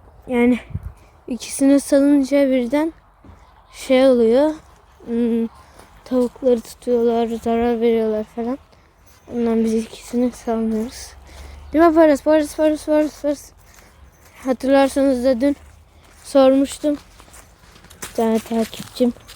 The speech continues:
Efe'yi onay vermiş. Değil mi Efe? Ama arkadaşlar Efe şu an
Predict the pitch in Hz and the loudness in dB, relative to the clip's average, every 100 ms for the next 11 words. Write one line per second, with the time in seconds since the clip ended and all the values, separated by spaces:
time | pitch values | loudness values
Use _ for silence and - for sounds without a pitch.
0 | - - - - - - - _ - - | -20 -20 -20 -20 -20 -20 -20 _ -20 -20
1 | - - - 214 - 226 240 247 - - | -18 -14 -2 -2 0 2 4 2 -2 -16
2 | - 220 220 214 208 208 214 247 - - | -8 -4 -2 -2 -2 -2 -4 -6 -10 -20
3 | - - - - - - - - 311 330 | -20 -20 -20 -20 -20 -20 -12 0 6 6
4 | 294 302 269 208 - - _ _ - - | 4 2 2 0 -14 -20 _ _ -20 -20
5 | _ _ - - _ - - - 1077 1077 | _ _ -20 -20 _ -4 0 -2 0 0
6 | - 1077 1077 - 1077 1017 960 - - _ | 0 -8 -14 -12 -10 -10 -10 -12 -20 _
7 | _ _ _ _ - - - - - 202 | _ _ _ _ -20 -20 -20 -20 -16 -8
8 | 214 208 - 220 - 220 190 202 226 233 | -6 -6 -4 -6 -6 -8 -2 -2 -2 -6
9 | - 247 233 | -2 -2 -2